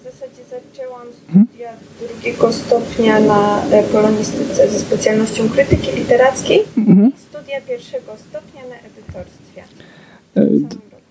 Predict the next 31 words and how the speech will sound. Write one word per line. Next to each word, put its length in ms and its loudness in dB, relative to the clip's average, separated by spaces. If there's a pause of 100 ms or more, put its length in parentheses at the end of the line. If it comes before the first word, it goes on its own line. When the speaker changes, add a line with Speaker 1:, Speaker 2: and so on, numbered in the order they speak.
(220)
Speaker 2:
Mhm, 340 2
to 120 4
dobrze, 260 2
to 400 2
czyli 260 0
w 120 -10
sumie 400 4
cała, 420 4 (200)
całe 240 2
twoje 260 2
studia, 580 0
y, 220 0
toczą 260 2
się 400 2 (100)
na, 360 2 (600)
no, 160 2
naokoło 500 4
polonistyki. 840 2
Speaker 1:
Tak, 760 -16
na 60 2
Speaker 2:
E, 60 4 (100)
Speaker 1:
polonistyki 720 -18 (120)
wszystko 420 -20 (100)
miało 160 -20 (140)
miejsce. 300 -20 (340)
Speaker 2:
<laughs> 640 -2
I 60 6
jakbyś 340 0
mogła 240 4
nam 140 2
powiedzieć, 560 2